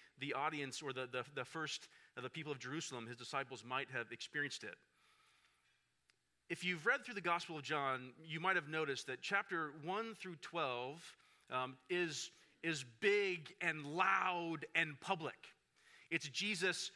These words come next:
preaching open-air sermons. It's Jesus causing great controversy. It's Jesus exhibiting his power, feeding thousands, raising people from the dead, turning water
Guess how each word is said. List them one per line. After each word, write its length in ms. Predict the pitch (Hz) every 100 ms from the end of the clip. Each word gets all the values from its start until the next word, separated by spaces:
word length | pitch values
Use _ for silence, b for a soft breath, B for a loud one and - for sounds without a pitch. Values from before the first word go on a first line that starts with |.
| -
preaching 580 | - 233 220 220 214 220 -
open-air 580 | 226 233 196 202 196 185
sermons. 680 | - - 220 220 214 214 185
It's 220 | 165 - B B B -
Jesus 400 | 226 214 190 -
causing 460 | - 202 196 190
great 340 | 151 208 208 -
controversy. 840 | 170 196 208 180 185 175 180 175 B B 156
It's 160 | 147
Jesus 580 | 131 202 233 185 190 -
exhibiting 480 | 185 147 202 202 190
his 160 | 156 - -
power, 440 | 185 208 156 107 98 B B B B
feeding 640 | - - 240 220 190 151 127 - - -
thousands, 560 | 190 202 185 143 120
raising 460 | 135 220 226 202 175
people 380 | 220 180 180 -
from 200 | - 175
the 80 | 156
dead, 340 | 143 170 135 - - b b b b _ _ _ _ -
turning 280 | 196 185 160
water 360 | 170 185 170